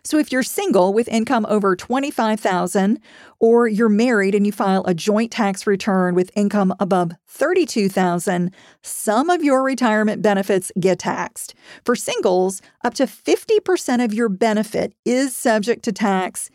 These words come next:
if you earn up to thirty-four thousand. And if you earn over that, eighty-five percent of your retirement benefit gets taxed. Again, that's as a single.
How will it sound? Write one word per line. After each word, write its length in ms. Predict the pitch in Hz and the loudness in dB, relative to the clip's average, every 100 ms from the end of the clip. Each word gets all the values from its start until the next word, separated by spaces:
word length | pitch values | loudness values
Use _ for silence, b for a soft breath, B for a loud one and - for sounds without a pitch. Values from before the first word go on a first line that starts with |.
| _ _ | _ _
if 160 | 196 196 | 0 0
you 120 | 196 | -2
earn 480 | - 240 233 233 226 - - | 0 2 2 2 -2 -6 -6
up 80 | - | -4
to 100 | 196 | -4
thirty-four 640 | - 196 196 202 196 185 175 | -2 0 2 0 2 2 2
thousand. 720 | - 185 185 185 - - - b b b | 0 -4 -4 -4 -8 -8 -12 b b b
And 160 | 214 202 | 0 2
if 140 | 202 | 2
you 120 | 202 190 | 0 0
earn 220 | 190 180 - - | 0 0 -2 0
over 440 | 277 349 392 294 | 2 2 2 2
that, 380 | 180 180 - 220 _ _ _ | 0 0 -2 -6 _ _ _
eighty-five 800 | 196 233 269 277 262 220 196 190 - | 2 2 2 -2 -2 0 2 0 0
percent 540 | 196 - 180 175 175 - | -4 -2 -2 0 -2 -2
of 100 | 185 | 0
your 120 | 185 | 2
retirement 720 | 185 175 - 202 196 196 - | 2 0 -2 0 2 0 0
benefit 580 | 180 175 - 175 190 - | -2 -2 -2 -2 -2 -2
gets 280 | 180 175 - | 0 0 -4
taxed. 500 | - - - - - | -8 -8 -10 -10 -4
Again, 280 | 175 208 | 0 0
that's 200 | 185 196 | 0 -2
as 120 | 202 208 | -2 -4
a 60 | |
single. 520 | 196 214 185 - - | -2 -2 0 0 -2